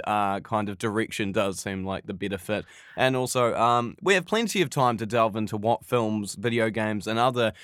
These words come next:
uh, so-, forms of media are problematic in this time, and that will be certainly to come, but it won't be our mainstays. We've definitely got a hell of a lot more that will come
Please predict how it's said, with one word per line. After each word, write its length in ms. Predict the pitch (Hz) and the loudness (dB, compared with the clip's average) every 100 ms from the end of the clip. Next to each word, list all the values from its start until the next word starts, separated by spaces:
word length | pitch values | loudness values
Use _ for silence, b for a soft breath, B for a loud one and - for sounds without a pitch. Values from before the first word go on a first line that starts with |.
| B - | B 0
uh, 220 | 107 104 | 2 2
so-, 180 | 98 - - | 0 -6 -8
forms 300 | - 123 107 | -4 -2 -2
of 60 | |
media 360 | 117 120 131 117 | 0 0 2 2
are 120 | 120 | 2
problematic 640 | 98 143 127 123 123 113 101 | 2 0 0 0 0 -2 -4
in 140 | 101 | -4
this 160 | 104 98 | -4 -4
time, 280 | 110 101 101 | -2 0 0
and 140 | 107 | 0
that 160 | 123 139 | 0 0
will 120 | 151 | -2
be 260 | 151 185 | 0 0
certainly 580 | 151 - 208 170 160 139 | 0 2 2 2 0 0
to 100 | 113 | 0
come, 380 | 101 131 123 147 B B | -2 2 2 0 B B
but 120 | 175 | 0
it 20 | |
won't 220 | 175 156 | 2 2
be 200 | 135 123 | 2 0
our 140 | - 107 | 0 -2
mainstays. 380 | 104 98 90 - | -2 -4 -4 -4
We've 340 | 90 87 101 | -6 -6 -6
definitely 320 | 95 117 80 | -6 -6 -8
got 140 | 95 101 | -6 -6
a 80 | |
hell 160 | 95 117 | -4 -4
of 60 | 98 | -2
a 40 | |
lot 120 | 95 | -6
more 320 | 76 98 95 92 b b | -4 -6 -6 -8 b b
that 160 | 101 | -4
will 160 | 87 92 | -4 -8
come 340 | - 95 98 | -6 -6 -6